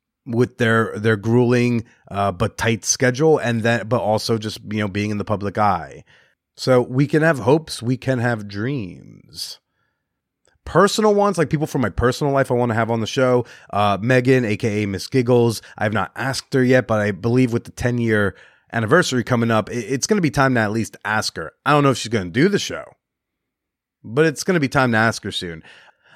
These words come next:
I don't remember what we called her, what, like, the fake name I gave her many years ago was, but there's a woman who I dated off and on for, like, a year and a half, would not get dinner with me.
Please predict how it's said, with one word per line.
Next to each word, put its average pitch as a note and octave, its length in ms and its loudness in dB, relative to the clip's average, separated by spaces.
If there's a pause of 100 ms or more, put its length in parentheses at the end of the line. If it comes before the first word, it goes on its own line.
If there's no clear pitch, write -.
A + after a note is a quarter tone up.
(120)
I C3 60 -2
don't E3+ 180 4
remember D#3+ 300 4
what C3 160 4
we A#2+ 100 0
called C3 400 -2
her, E3 400 2
what, B2 300 0
like, A#2+ 180 -2
the - 60 -6
fake B2+ 260 0
name B2 220 2
I A2+ 80 2
gave G#2+ 320 -2
her A#2+ 140 2
many G#2+ 180 0
years A2 300 0
ago B2 180 2
was, B2 220 4
but G2+ 120 -4
there's G#2 160 0
a G#2 60 -2
woman A#2 340 0
who A2 320 0 (280)
I F#2+ 100 -8
dated B2 340 0
off A2 200 2
and A2 100 0
on A2 160 4
for, G#2+ 240 0
like, G2+ 160 -2
a G2 60 -6
year G2+ 160 0
and G2 100 -2
a F#2 40 -4
half, F#2+ 380 -2 (760)
would A#2 300 4
not B2 260 2
get G2+ 200 0
dinner G2+ 260 2
with F#2 200 -6
me. E2+ 280 -14